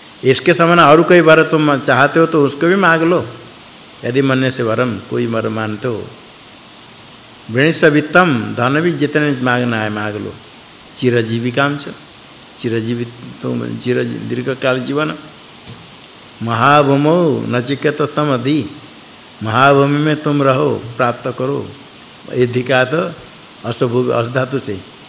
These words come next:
त्वम भव, महा राज्य में तुम बने रहो। और कामानाम कामभाजम त्वाम करोमि, जो कामभाज, जो काम्य वस्तु चाहने वाले,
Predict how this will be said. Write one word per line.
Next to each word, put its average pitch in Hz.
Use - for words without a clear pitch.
त्वम 131
भव, 117
महा 143
राज्य 120
में 160
तुम 127
बने 123
रहो। 113
और 120
कामानाम 139
कामभाजम 135
त्वाम 139
करोमि, 131
जो 113
कामभाज, 117
जो 127
काम्य 123
वस्तु 127
चाहने 127
वाले, 135